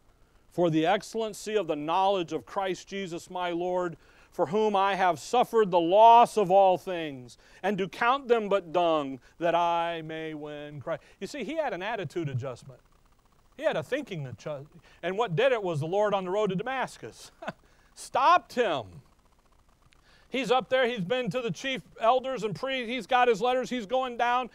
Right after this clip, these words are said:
He's ready to lay out Damascus and all this stuff. And he's on the road. And, then, and the Lord stops him. Acts chapter nine. He says,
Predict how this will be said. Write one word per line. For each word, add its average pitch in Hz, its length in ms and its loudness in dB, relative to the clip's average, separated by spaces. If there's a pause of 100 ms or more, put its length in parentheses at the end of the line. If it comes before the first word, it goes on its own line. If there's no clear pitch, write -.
(180)
He's 233 200 -4
ready 254 180 2
to 220 180 2 (220)
lay 196 400 2
out 247 300 4
Damascus 226 760 0
and 220 100 0
all 254 200 0
this 254 160 -2
stuff. 262 260 0
And 202 80 -6
he's 240 160 -4
on 254 160 -2
the 220 80 0
road. 247 340 2
And, 220 120 -10
then, 247 140 -6 (260)
and 220 120 -4
the 220 80 2
Lord 226 300 4
stops 320 640 2
him. 147 380 -6 (800)
Acts 175 220 -8
chapter 156 300 -10
nine. 131 180 -14 (3500)
He 214 100 -10
says, 214 360 -4